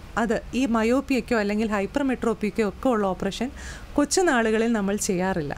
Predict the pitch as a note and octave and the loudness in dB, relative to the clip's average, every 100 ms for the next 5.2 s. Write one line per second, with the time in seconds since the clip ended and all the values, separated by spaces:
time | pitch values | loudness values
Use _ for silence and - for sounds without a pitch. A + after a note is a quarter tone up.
0 | - - A#3+ E4+ C#4+ B3+ A3 G3+ G3 G3 | -6 -4 2 4 4 2 0 0 0 0
1 | F4+ - - A3 G#3 G#3+ G#3 F#3 F#3 D3+ | -2 -4 -2 0 0 0 0 0 0 -4
2 | D#3 - - - - A3 B3 E4+ F#4 F#4 | -8 -12 -14 -14 -2 2 4 2 4 4
3 | C4+ A#3+ B3+ A#3+ G3+ F#3+ A#3+ E4 - - | 2 2 0 0 -2 -2 -4 -4 -8 -14
4 | - - C#4 D#4 G4 F4+ G#3 C4 E4 D#4+ | -4 2 4 4 2 0 2 4 4 4
5 | C#4+ | 2